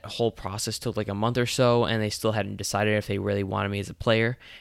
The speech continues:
and then sometime after, um, after spring break, they told me that they wanted to offer me a spot on the team, and for me, it was kind of a no-brainer. It was, it was everything that I really wanted,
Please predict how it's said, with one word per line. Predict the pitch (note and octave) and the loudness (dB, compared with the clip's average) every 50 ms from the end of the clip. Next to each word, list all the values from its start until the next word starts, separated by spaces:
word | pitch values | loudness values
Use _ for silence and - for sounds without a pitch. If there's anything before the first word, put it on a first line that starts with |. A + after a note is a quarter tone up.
| - - | -20 -8
and | - A2 G#2+ | -6 -4 -2
then | G#2+ G#2 G2+ G2 | -2 -4 -4 -6
sometime | F#2+ - - A2 A#2 A2+ - A#2 A2 G#2+ G#2 G2+ - | -4 -2 -2 -2 -2 -4 -4 -4 -2 -2 -2 -2 -4
after, | - - G#2+ G#2 G#2 - - - - A2 G#2+ G#2 G#2 G2+ - - - - - - _ - _ | -4 -4 -4 -6 -6 -8 -10 -4 -4 -2 -2 -2 -4 -6 -8 -16 -20 -20 -20 -20 _ -16 _
um, | - G2+ G2 - - F#2+ - - _ _ _ _ _ _ - _ _ _ - _ _ _ _ _ _ _ _ - _ _ _ - | -8 -8 -8 -8 -10 -12 -14 -18 _ _ _ _ _ _ -20 _ _ _ -20 _ _ _ _ _ _ _ _ -20 _ _ _ 0
after | - B2+ B2 - - A#2 | 0 0 2 2 0 0
spring | - - - - A#2+ A#2 A#2 A#2 | 0 -2 -2 -2 0 0 2 2
break, | G#2+ A#2 A2+ G#2+ G#2+ - - - - - - - | 4 4 4 4 2 0 -4 -16 -16 -18 -16 -14
they | - G#2+ A2 G#2 | -4 -2 0 0
told | G#2 - - A2+ A2 A2 | 0 0 0 0 2 2
me | A2 A2 | 2 2
that | G2+ G#2+ G#2 G2+ F#2+ F#2 - | 2 2 2 2 0 -2 -2
they | - G#2 | -2 0
wanted | G2 G2+ G#2 G2+ G2+ - | 0 0 0 -2 -2 -2
to | - | 0
offer | G2+ G#2 - - G2+ | 0 0 0 -2 -4
me | G2+ G2 | -2 -2
a | G2 | -2
spot | G2 - - - G#2+ G2+ F#2 | -2 -4 0 2 2 2 2
on | F#2+ | -2
the | G2+ | -4
team, | G2 - - G#2 G#2 G#2 G2+ G2+ - - - - - - - - - | -6 -4 -2 -2 -2 -2 -2 -4 -8 -16 -18 -18 -18 -18 -20 -20 -12
and | - - F#2+ F#2+ F#2 F#2 F#2 F#2 F#2 F#2 - - - - - - | -8 -4 -2 -2 -2 -2 -2 -2 -2 -4 -4 -6 -10 -12 -20 -20
for | - - - A2+ G2+ | -20 -8 -4 -2 0
me, | G2+ G#2 G#2 G2+ G2+ | 0 2 2 2 0
it | G2 G2 | 0 0
was | G2+ G2 - | 0 -2 -2
kind | - A#2+ A2 | 0 0 2
of | G#2+ | 2
a | G2+ | 2
no-brainer. | G2+ G2 G2+ G2+ F#2+ A2 G#2+ G#2+ G#2 G#2 G2+ G2 G2+ G2 - | 2 2 2 2 2 2 0 2 2 2 2 0 0 -2 -4
It | - G2+ | -4 -4
was, | G2+ G2 F#2+ F#2+ G#2 A2 | -2 -2 -2 -4 -4 -6
it | G#2 - - | -6 -6 -4
was | - G#2+ G2 G2+ | -4 -2 0 0
everything | G2 G#2 G2+ - A2 G#2+ G2+ | 0 0 -2 -2 -4 -2 0
that | G2 G2 F#2+ - - | 0 0 0 0 0
I | G2+ | -2
really | G#2 G#2 G#2 G2+ G2 G2 | -2 0 -2 -2 -2 -2
wanted, | F#2+ F#2+ G2 G2+ G#2 G#2 G#2 G#2 G2 - | -4 -2 -2 0 0 2 0 -2 -4 -6